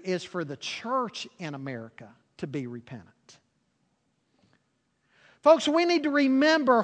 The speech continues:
why we have been a great nation, and we need to turn back to God. No other nation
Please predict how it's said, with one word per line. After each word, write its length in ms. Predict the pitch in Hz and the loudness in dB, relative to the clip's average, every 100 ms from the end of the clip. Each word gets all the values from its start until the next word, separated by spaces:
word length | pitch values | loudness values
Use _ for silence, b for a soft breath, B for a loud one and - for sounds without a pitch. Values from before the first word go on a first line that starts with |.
| - | 0
why 400 | 254 294 277 220 | -4 0 4 4
we 280 | 202 233 254 | 2 -2 0
have 200 | 226 208 | 0 0
been 180 | 208 220 | -2 0
a 120 | 196 | -2
great 480 | 160 175 208 202 202 | -2 -4 -2 -2 -4
nation, 520 | 190 185 - 214 202 - | -4 -4 -4 -8 -8 -6
and 300 | 202 202 196 | -6 -6 -6
we 180 | 233 247 | -6 -4
need 220 | 196 185 | -4 -6
to 80 | 208 | -8
turn 360 | - 185 170 | -12 -10 -6
back 280 | 151 156 - | -4 -4 -4
to 80 | 202 | -6
God. 400 | 175 196 160 131 | -2 0 0 -2
No 380 | 175 262 359 403 | 2 4 6 4
other 280 | 403 392 392 | 2 0 0
nation 600 | 349 262 - - 180 | 2 2 0 -8 -8